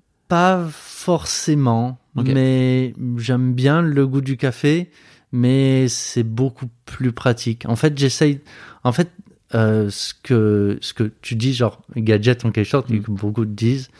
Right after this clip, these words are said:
Speaker 1: c'est une manière d'améliorer mon quotidien
Speaker 2: Ok.
Speaker 1: et de se décharger,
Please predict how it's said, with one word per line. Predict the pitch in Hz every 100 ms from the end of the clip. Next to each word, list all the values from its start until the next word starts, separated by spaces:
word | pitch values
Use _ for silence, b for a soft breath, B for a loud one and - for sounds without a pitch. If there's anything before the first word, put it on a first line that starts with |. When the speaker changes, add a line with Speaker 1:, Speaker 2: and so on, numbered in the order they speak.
| B B B
Speaker 1:
c'est | - 123 113 113 113 110 -
une | 120
manière | 117 120 139 143 120 -
d'améliorer | 117 113 113 117 113 117 127
mon | 135 123
quotidien | 123 120 120 117 139
Speaker 2:
Ok. | 160 131 - B B -
Speaker 1:
et | 113
de | 113 117
se | 110 -
décharger, | 113 113 139 131 139 110 120 135